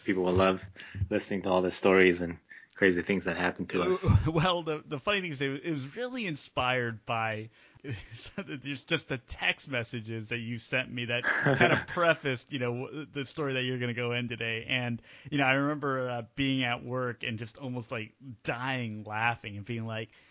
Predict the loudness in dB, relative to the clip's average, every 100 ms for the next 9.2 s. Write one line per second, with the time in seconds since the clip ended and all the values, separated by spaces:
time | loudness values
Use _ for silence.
0 | _ _ _ _ _ _ -16 -8 -2 0
1 | 0 -2 -2 -2 -2 -2 -4 -8 -8 -8
2 | -8 -10 -8 -8 -6 -6 -8 -8 -6 -2
3 | -4 -6 -6 -4 -2 -2 -4 -4 -6 -6
4 | -8 -4 -2 -2 -2 -4 -4 -2 -2 -2
5 | -6 -2 -2 -2 -6 -6 -4 -8 -4 -4
6 | -4 -6 -10 -6 -4 -4 0 2 2 0
7 | -4 -2 -2 -4 -8 -14 -8 -4 -2 -2
8 | -2 -2 -2 -4 -6 -6 -4 -6 -8 -8
9 | -10 -12